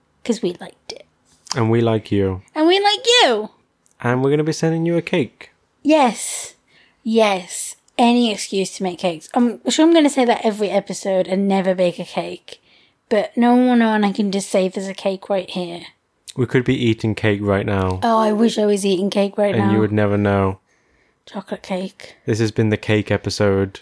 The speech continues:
Speaker 1: <laughs> Brought to you by.
Speaker 2: So yeah, two episodes in the bag. Not bad.
Speaker 1: Yay. I'm
Speaker 2: We
Speaker 1: counting 'em.
Speaker 2: Our
Speaker 1: One, two.
Speaker 2: podcast empire is officially begun.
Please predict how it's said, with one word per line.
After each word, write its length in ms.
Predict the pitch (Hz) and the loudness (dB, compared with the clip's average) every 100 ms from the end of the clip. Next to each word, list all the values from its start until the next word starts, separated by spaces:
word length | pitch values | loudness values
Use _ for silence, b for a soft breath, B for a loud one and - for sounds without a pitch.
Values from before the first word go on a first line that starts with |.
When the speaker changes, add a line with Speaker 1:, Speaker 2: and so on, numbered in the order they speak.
| - | -4
Speaker 1:
<laughs> 920 | 247 254 - - 320 302 - 240 - - | -2 -2 -2 0 2 4 2 -2 -8 -6
Brought 240 | 220 240 | -6 -4
to 100 | - 311 | -4 -2
you 300 | 254 190 180 | 0 -2 -4
by. 560 | 208 196 - - - - _ _ _ _ _ _ _ - | -4 -4 -6 -12 -14 -18 _ _ _ _ _ _ _ -10
Speaker 2:
So 140 | - | -2
yeah, 160 | 160 - | 0 0
two 260 | - 123 | 2 4
episodes 440 | 120 127 127 120 113 | 4 2 2 2 2
in 120 | 113 | 0
the 60 | |
bag. 540 | 107 113 107 104 110 - _ _ _ _ | 2 2 2 0 -4 -18 _ _ _ _
Not 180 | 113 107 | -4 -2
bad. 400 | 113 107 101 107 | 2 2 2 0
Speaker 1:
Yay. 1000 | 277 294 294 294 294 294 277 277 285 285 _ - | 0 2 2 2 0 0 0 -2 -4 -8 _ -8
I'm 60 | 233 | -2
Speaker 2:
We 80 | 123 | 2
Speaker 1:
counting 300 | 247 214 101 | 0 -2 -6
'em. 200 | 147 110 _ _ | -6 -10 _ _
Speaker 2:
Our 260 | 233 233 113 | 0 2 2
Speaker 1:
One, 80 | - _ - | 0 _ -4
two. 100 | 381 | 0
Speaker 2:
podcast 480 | 123 359 123 110 123 | 2 2 0 0 0
empire 520 | 113 107 110 104 104 | -2 0 0 2 0
is 140 | 101 | 0
officially 520 | 104 - 107 - 104 101 | -4 -2 -4 -2 -2 -2
begun. 560 | - 104 107 104 107 | -2 0 2 0 -2